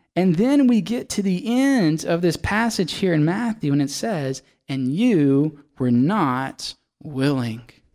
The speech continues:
You were not willing. I was there for you to be your refuge and your strength,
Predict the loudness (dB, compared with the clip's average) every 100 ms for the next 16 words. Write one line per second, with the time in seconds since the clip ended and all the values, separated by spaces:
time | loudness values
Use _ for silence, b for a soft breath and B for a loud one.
0 | _ _ _ _ _ _ _ -4 2 4
1 | 4 4 4 2 0 0 2 2 2 2
2 | 0 -2 -8 _ _ _ _ -2 2 2
3 | 2 0 -4 -10 -16 _ _ _ _ _
4 | _ -8 -2 0 0 2 2 2 0 0
5 | 0 2 2 2 -2 -6 -2 0 2 2
6 | 2 -2 -2 -2 -2 -2 0 2 2 -2
7 | -4 -2 0 0 -4 -10 -20